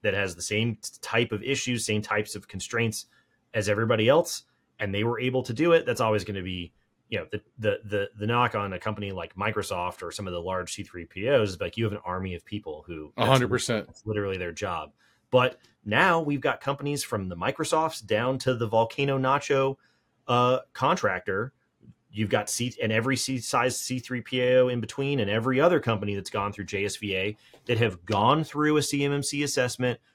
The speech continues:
Speaker 1: with a C three P A O observed by D O D, and they've all been successful. It is
Speaker 2: Yeah.
Speaker 1: not an impossible thing to do. So the reason I say that is, is, like, not to finger wag at people or not to patronize them, because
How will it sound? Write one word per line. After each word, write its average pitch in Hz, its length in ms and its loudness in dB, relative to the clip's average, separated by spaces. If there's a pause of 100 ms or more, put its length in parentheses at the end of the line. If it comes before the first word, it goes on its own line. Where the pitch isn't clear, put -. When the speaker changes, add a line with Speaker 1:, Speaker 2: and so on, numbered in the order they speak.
(140)
Speaker 1:
with 104 400 -2
a 143 80 4
C 143 220 0
three 143 260 -6
P 139 220 -2
A 123 220 4
O 110 260 2 (280)
observed 113 720 0
by 143 200 4
D 139 260 0
O 135 60 2
D, 107 460 0 (200)
and 104 160 -4
they've 92 160 -4
all 110 380 0
been 110 340 2
successful. 104 680 -4 (280)
It 113 100 0
is 104 180 0
Speaker 2:
Yeah. 107 140 4
Speaker 1:
not 104 280 2 (360)
an 117 60 0
impossible 110 680 0
thing 117 280 -2
to 113 120 -8
do. 120 480 4 (280)
So 110 420 4 (500)
the 110 120 2
reason 143 360 8
I 127 120 6
say 220 280 6
that 107 360 4
is, 113 260 -2
is, 107 180 -4
like, 117 220 -4
not 139 160 2
to 139 80 2
finger 147 420 2
wag 90 280 -4
at - 80 -12
people 92 280 -8
or 98 80 -2
not 95 180 -4
to - 60 -6
patronize 98 560 -6
them, 87 240 -10
because 110 440 -2